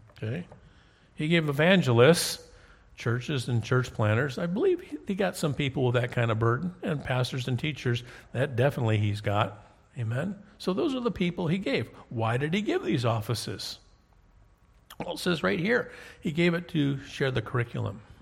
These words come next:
What's the curriculum? For the perfecting of the saints. Now, again, the word perfecting in Scripture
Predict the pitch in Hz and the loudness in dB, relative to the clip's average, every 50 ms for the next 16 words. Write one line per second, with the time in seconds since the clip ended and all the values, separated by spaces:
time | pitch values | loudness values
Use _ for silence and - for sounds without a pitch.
0 | - - - 113 - - 147 - - 175 196 254 - - 359 359 370 226 123 - | -8 -4 -4 -4 -2 -4 -6 -4 -2 -2 -2 0 2 0 2 2 0 -2 -4 -8
1 | - - - - - - - - - - - - - - - - - - - 180 | -12 -20 -20 -20 -20 -20 -20 -20 -20 -20 -20 -20 -20 -20 -20 -20 -10 -4 0 2
2 | 170 165 165 - 185 170 - - - 226 226 226 - 233 214 214 202 196 190 180 | 4 4 4 4 2 2 4 4 4 4 4 4 0 0 2 2 2 2 2 0
3 | 175 - 240 214 196 165 139 - - - - - - - - - - - - - | 2 4 4 4 4 2 0 -4 -8 -8 -8 -8 -8 -12 -14 -16 -16 -16 -18 -20
4 | - - - - _ _ _ _ - 123 131 156 175 175 160 135 131 147 165 156 | -20 -20 -20 -20 _ _ _ _ -8 -6 -4 -2 -2 -2 -2 0 0 0 0 0
5 | 143 135 131 135 143 143 123 - - 123 - - - - - - - 135 127 123 | -2 -2 -2 0 -2 -2 -2 -4 -6 -4 0 2 2 2 2 0 -4 -4 -2 -2
6 | 120 - - - 180 170 - - - 123 127 127 | -4 -6 -4 -2 -2 -2 -2 -4 -8 -8 -8 -8